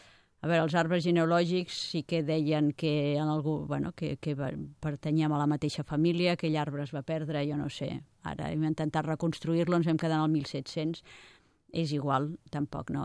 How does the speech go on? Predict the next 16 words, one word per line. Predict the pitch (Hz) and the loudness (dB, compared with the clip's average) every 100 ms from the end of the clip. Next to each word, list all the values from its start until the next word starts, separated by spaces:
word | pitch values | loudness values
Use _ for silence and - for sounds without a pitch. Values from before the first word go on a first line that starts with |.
| 147 | 0
no | 151 | -2
té | 156 | 0
importància. | 156 156 151 160 170 170 | -2 -2 0 -2 0 -2
Després | 170 156 | -2 0
un | 165 | 0
fa | 170 160 | 2 2
arbres | 165 160 | 2 4
genealògics | 160 160 170 156 151 | 4 4 4 2 0
i | 156 | 0
descobreix | 151 - 156 156 151 - | -2 -4 -2 -2 -4 -4
que | 160 151 | -2 0
ve | 151 | 0
d'un | 147 147 | 0 -4
sabater | - 147 147 160 185 165 147 | -4 -6 -6 -4 -2 0 0
o | 147 | 0
de, | 147 | -2